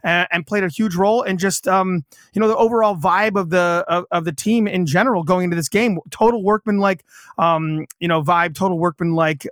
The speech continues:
um, you know, execution. Uh, it was just, man, it was just a strong game from Penn State. It was, and again, a throwback to the old times where, you know, you just expect to beat the guy across from you when you're a Penn State football team.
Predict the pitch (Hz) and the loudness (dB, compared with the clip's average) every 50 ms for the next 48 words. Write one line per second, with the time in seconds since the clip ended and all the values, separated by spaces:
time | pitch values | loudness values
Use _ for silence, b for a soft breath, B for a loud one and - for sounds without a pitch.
0 | - 156 143 143 139 135 135 139 135 131 131 127 139 156 147 135 135 139 135 - | -4 -2 0 0 0 0 -2 -2 -4 -4 -4 -6 -4 -2 -2 0 0 0 -2 -2
1 | 170 135 - - 143 - - 180 170 160 - - 180 165 160 147 135 B B B | -4 -4 -4 -8 -10 -8 -2 -2 -2 0 0 0 -2 0 -2 -2 -4 B B B
2 | B B B B - 147 147 143 - 185 208 202 160 - 165 - - - _ - | B B B B -2 0 0 0 0 -2 -2 -2 -4 -6 -6 -8 -10 -12 _ -10
3 | 220 196 202 196 202 196 190 180 - 165 - - - 202 185 175 175 165 165 180 | -6 -4 -2 -2 -2 -2 -4 -6 -8 -10 -12 -6 -2 2 2 2 2 2 0 0
4 | 180 175 151 - 151 139 175 170 165 143 - - 170 170 175 151 151 160 139 - | 0 0 -2 -4 -6 -4 -2 -2 -2 -2 -2 0 0 0 0 0 -2 -4 -4 -6
5 | - 170 165 165 160 - - 151 147 170 160 143 131 - B B B B B - | -4 -2 0 0 0 0 -2 -2 0 0 2 0 -2 -4 B B B B B -6
6 | - 185 180 175 170 180 175 156 - - 190 170 165 165 160 156 156 165 170 170 | -2 0 0 2 2 0 0 -2 -2 -2 0 2 2 2 2 0 0 0 0 0
7 | 170 160 139 - 175 160 156 156 147 131 151 151 151 151 139 B B B B B | 0 -2 -2 0 0 2 2 0 -2 -2 0 0 0 0 -2 B B B B B
8 | B 170 170 160 160 165 151 170 156 - 170 139 - - - - - - 208 180 | B -2 0 0 0 0 -2 -2 -4 -6 -6 -8 -10 -10 -10 -8 -4 -2 -2 -2
9 | - - - - - 175 135 - 196 180 156 - - 151 180 160 151 147 127 - | -2 -4 -14 -10 -10 -8 -6 -4 -4 -4 -4 -6 -6 -2 0 0 0 0 -2 -4
10 | - 165 156 151 147 - - 151 147 139 139 139 135 143 147 139 131 127 - - | -2 0 0 0 0 -2 -4 -4 -4 -2 -2 -2 -2 -2 0 0 -2 -2 -2 -4
11 | 160 151 131 - 151 143 131 - - 143 - - 135 131 - - 156 170 170 143 | -4 -4 -2 -2 -2 -4 -2 -2 -4 -6 -4 -4 -8 -8 -6 -6 -4 -2 -2 -2